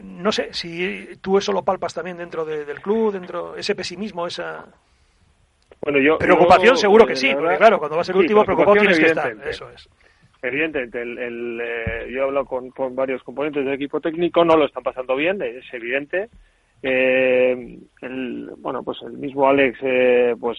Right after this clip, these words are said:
Speaker 2: pues, eh, pues me comentaba el otro día que, que, que, joder, pues que es una situación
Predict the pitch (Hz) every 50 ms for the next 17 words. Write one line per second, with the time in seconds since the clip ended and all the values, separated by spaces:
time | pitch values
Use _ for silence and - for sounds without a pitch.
0 | - - - 120 110 107 - 123 120 113 113 113 113 110 110 110 107 110 110 _
1 | _ _ _ _ _ _ _ _ _ _ _ _ 139 113 - _ - 123 120 123
2 | 120 123 139 139 135 127 117 139 131 139 151 151 135 139 135 127 120 117 107 123
3 | 113 107 107 - 117 _ - - 139 - 120 110 - - 120 - 127 127 120 120
4 | 110 123 123 127 120 117 139 139 135 131 131 127 123